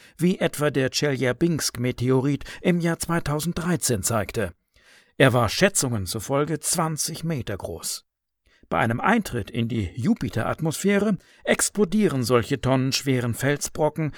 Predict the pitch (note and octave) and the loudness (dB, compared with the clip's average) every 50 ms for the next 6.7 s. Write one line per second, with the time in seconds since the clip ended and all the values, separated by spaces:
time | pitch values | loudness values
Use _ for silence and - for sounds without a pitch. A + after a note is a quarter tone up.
0 | - - - - E3 D#3+ - - F3+ E3+ - - F3+ F#3 F3 E3 - F3+ D#3 C#3 | -12 -14 -4 -2 -2 -2 0 -2 -4 -4 -2 -2 -2 -2 -2 -2 0 0 0 2
1 | B2+ C#3+ - - D#3 E3 D#3 - - E3+ - - A3 G#3 - C3+ A#2 - - - | 2 2 0 0 0 -2 -4 -4 -4 -4 0 2 0 2 2 0 -2 -2 -4 -4
2 | A2+ G2+ - B2 B2 A2+ G#2 F#2 - - - - - C#3 C3 B2 B2+ - - - | -4 0 2 2 2 2 2 -2 -4 -10 -12 -2 2 2 4 4 2 0 -2 -6
3 | - C3+ B2+ B2 - - C3+ C3 B2+ A#2+ - C#3+ D3 D3 - D3 - - - D#3+ | -4 -4 -2 -2 -2 -2 0 0 0 0 2 2 2 2 2 -2 -4 -6 -6 -4
4 | E3 D#3+ E3+ F3 E3 E3+ G3 - D#3 C#3 C3 C3+ C3 A#2 - C3+ C3+ C3 B2+ B2 | -2 0 0 2 0 0 0 0 0 0 0 -2 -2 -2 0 2 4 4 4 2
5 | A2+ G2+ G#2+ A#2 A2 G#2 G2 - - C3 C3 B2 A#2 - D3 C#3 C#3 D3 - D#3+ | 0 0 0 0 0 0 0 -2 0 0 0 0 0 0 0 2 2 2 2 2
6 | C#3 C#3 C3 C3+ C#3 C3 D3+ C#3+ - - A#2+ G#2 G#2+ - | 2 2 2 2 0 0 0 -2 0 0 0 0 0 -4